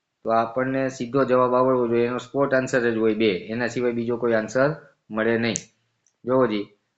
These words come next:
અહીંયા મેં એક સંખ્યા આપી હોય સો, એના પછીની સંખ્યા આવે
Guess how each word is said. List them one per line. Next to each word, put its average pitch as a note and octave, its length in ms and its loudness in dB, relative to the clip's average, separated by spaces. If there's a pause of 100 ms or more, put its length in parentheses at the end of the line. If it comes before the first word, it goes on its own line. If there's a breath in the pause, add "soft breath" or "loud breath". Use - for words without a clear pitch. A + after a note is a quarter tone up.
(220)
અહીંયા C3 260 -2
મેં C3 120 2
એક A#2+ 100 0
સંખ્યા B2+ 420 0
આપી B2 160 -4
હોય B2 200 2
સો, B2 180 -2 (840)
એના B2 200 -4
પછીની C3+ 420 -4
સંખ્યા A#2+ 420 0
આવે A#2 140 2